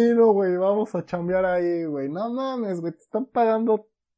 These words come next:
un pan de lo que pagan allá en, en sus oficinas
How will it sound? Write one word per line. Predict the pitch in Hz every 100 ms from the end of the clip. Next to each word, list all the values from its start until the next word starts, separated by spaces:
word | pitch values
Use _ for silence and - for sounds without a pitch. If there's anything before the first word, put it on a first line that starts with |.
| _ _ _
un | - 190 202 -
pan | - 180 190 196
de | 185
lo | 156 -
que | 139
pagan | - 165 170 156
allá | 127 131 143 143
en, | 127 - _ _ _ _ _ _ _ _ _
en | - 135
sus | 135 131 131 -
oficinas | - 135 139 139 156 147 139